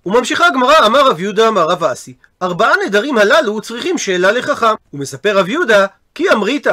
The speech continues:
כאשר אמרתי את הדבר הזה, קמי לפני דשמואל", אמר שמואל, "תנא תני, התנא של המשנה שנה,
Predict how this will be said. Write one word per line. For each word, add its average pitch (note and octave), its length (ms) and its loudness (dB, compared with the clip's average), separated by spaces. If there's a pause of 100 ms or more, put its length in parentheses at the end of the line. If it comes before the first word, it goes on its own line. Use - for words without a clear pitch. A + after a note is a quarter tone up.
(100)
כאשר F#3+ 300 -4
אמרתי A#3 360 0
את F#3+ 100 -2
הדבר F3 260 -4
הזה, F3 340 0
קמי G#3+ 460 0
לפני A#3 260 -8
דשמואל", D3+ 680 -6
אמר D3 260 -2
שמואל, B3 520 -2 (320)
"תנא A#3+ 340 2
תני, F#3 540 0
התנא A#3+ 360 0
של F#3 180 -4
המשנה F#3 400 -4
שנה, F#3 400 0